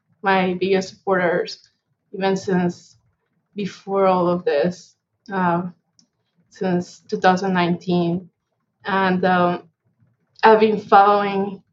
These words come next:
his journey and how, how he builds not only a story, but he builds something that can last.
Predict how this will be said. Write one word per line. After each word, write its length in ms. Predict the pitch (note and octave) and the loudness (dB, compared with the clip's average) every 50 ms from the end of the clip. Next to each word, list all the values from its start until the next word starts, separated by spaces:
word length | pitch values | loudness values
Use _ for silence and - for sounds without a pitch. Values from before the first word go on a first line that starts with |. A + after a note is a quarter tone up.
| _ _ | _ _
his 200 | - G#3+ G#3 G3 | -2 -2 0 2
journey 760 | G3 G3+ G3 G3+ G3+ G3 G3 G3 F#3+ F#3+ F#3+ F#3 F#3+ F#3+ - - | 2 2 2 2 2 2 0 0 0 0 0 -2 -2 -4 -6 -6
and 180 | F#3+ F#3+ F#3 F3+ | -6 -4 -4 -4
how, 400 | F#3 G3 G3 F#3 F#3 F3+ - - - - | -2 0 2 2 2 0 -4 -8 -6 -2
how 100 | F#3+ F#3+ | -2 -2
he 200 | G3+ G#3 G#3 F#3 | 0 -2 -2 0
builds 540 | F3+ G#3 G3 G3 F#3+ F#3+ - - - - _ _ _ _ _ _ _ _ _ _ _ _ _ _ - | 2 2 2 2 2 0 -4 -12 -18 -20 _ _ _ _ _ _ _ _ _ _ _ _ _ _ -2
not 140 | A3 G#3 G#3 | 2 4 4
only 280 | G#3+ G#3+ G#3+ G#3+ A3 G#3+ | 6 6 6 6 6 6
a 40 | |
story, 800 | G#3+ - - - A3+ G#3 G#3 G#3 G#3 G#3 G#3+ G#3+ G#3 G#3 G3+ F#3+ - | 4 0 -2 0 2 2 4 4 4 4 4 4 2 0 -4 -6 -4
but 240 | - F#3 F3 F3 - | -2 0 0 0 -2
he 140 | F#3+ F#3+ G3 | -4 -6 -4
builds 640 | F#3+ G3 F#3+ F#3 F3+ F3+ F3+ - - - - - _ _ _ _ _ _ _ _ _ | 0 0 2 2 0 -2 -4 -8 -14 -18 -18 -20 _ _ _ _ _ _ _ _ _
something 380 | - - - A3 A3 A3 A#3 A3+ | 0 4 6 6 6 6 6 6
that 180 | G#3+ F3 F#3+ - | 4 4 2 0
can 220 | G#3+ G3 F#3 F3+ | -2 -2 0 0
last. 600 | F3+ E3+ E3+ F3+ G#3+ A#3 A3+ - - - - | 0 0 0 0 0 -2 -2 -6 -16 -20 -20